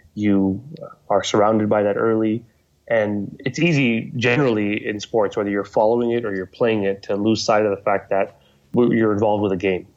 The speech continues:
right? Because people can very easily treat these things as,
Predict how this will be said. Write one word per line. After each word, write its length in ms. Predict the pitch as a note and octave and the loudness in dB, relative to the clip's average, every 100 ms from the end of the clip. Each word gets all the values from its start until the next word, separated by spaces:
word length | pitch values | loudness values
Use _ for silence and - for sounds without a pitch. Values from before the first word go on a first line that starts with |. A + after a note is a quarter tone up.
| _ _ - | _ _ -10
right? 200 | G2+ F#2 | -10 -8
Because 220 | G2 - | -12 -12
people 300 | - G#2+ G#2+ | -4 -2 0
can 220 | G2+ G2 | -2 -2
very 240 | G2 G#2 G#2 | 2 2 2
easily 380 | G#2+ G2 G2+ G2 | 0 2 2 2
treat 240 | F#2+ G2+ F#2+ | 0 -4 -2
these 220 | G2 - | -6 -2
things 340 | G2 G2 F#2 | -2 -2 -2
as, 280 | - - | -6 -8